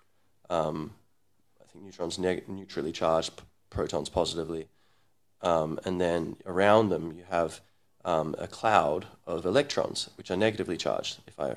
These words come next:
remember correctly. Um, and so, you know, the, the, um, the new, uh, basically different elements like hydrogen or, you know, gold or, like, s-,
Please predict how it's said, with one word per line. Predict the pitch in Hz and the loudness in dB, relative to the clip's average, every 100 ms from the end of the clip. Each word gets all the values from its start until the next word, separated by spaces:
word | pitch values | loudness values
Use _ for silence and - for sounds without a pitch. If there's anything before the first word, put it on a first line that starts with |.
| - | -8
remember | 76 80 - | -14 -16 -10
correctly. | 90 78 - - - _ _ _ | -8 -6 -6 -8 -16 _ _ _
Um, | 101 98 90 85 - _ _ 110 | 6 6 4 -2 -12 _ _ 4
and | 107 107 101 98 - - - _ _ _ _ | 6 6 4 0 -2 -6 -12 _ _ _ _
so, | - 113 104 98 95 90 87 - _ _ _ _ _ _ _ _ _ _ _ _ _ _ _ _ _ _ _ - _ - | 0 6 8 8 6 4 0 -6 _ _ _ _ _ _ _ _ _ _ _ _ _ _ _ _ _ _ _ -20 _ -18
you | |
know, | 98 87 | -16 -14
the, | 87 92 | -16 -8
the, | 101 101 101 98 | 0 2 2 4
um, | 90 90 | 6 6
the | 95 | 4
new, | 104 127 - - | 2 0 -2 -2
uh, | 98 90 87 | 2 2 2
basically | 104 117 - - 101 87 - - _ - - | 4 4 2 0 0 0 -4 -14 _ -20 -8
different | 117 120 98 - | 0 2 2 4
elements | 113 147 139 - - | 8 8 8 4 0
like | 82 | 0
hydrogen | 107 117 143 98 90 85 | 4 6 6 4 2 2
or, | 87 82 82 | 2 2 0
you | 85 | -2
know, | 82 | -2
gold | 90 104 139 113 82 | 4 6 6 4 2
or, | 80 85 80 | 0 0 0
like, | 80 78 - - _ _ | 0 -2 -6 -20 _ _
s-, | - | -8